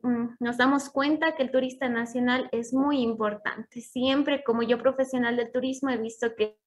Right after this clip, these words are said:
las agencias en as-, en algunas ocasiones, pues, mostraban un precio mucho más barato, un servicio,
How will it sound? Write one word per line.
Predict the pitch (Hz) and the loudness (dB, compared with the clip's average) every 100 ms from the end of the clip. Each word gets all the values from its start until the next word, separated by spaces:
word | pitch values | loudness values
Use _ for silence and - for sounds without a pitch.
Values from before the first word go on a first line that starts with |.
| - - - _ - - | -10 -10 -10 _ -20 -2
las | 240 240 | 0 0
agencias | 247 277 302 285 | 0 2 2 2
en | 269 240 | 2 2
as-, | 240 233 | 0 -2
en | 233 | 0
algunas | 233 262 262 | 2 0 0
ocasiones, | 240 233 233 269 302 302 | 0 -2 -2 0 0 -2
pues, | 233 226 | -2 0
mostraban | 226 226 247 240 233 | -2 2 2 4 2
un | 233 233 | 0 0
precio | 226 240 - 233 | 0 0 0 0
mucho | 254 370 285 | 2 0 0
más | 226 233 | -2 0
barato, | 220 240 240 233 | 0 0 2 0
un | 240 | 0
servicio, | 247 233 220 247 247 247 220 240 | -2 -6 -4 -4 -2 -2 -2 -4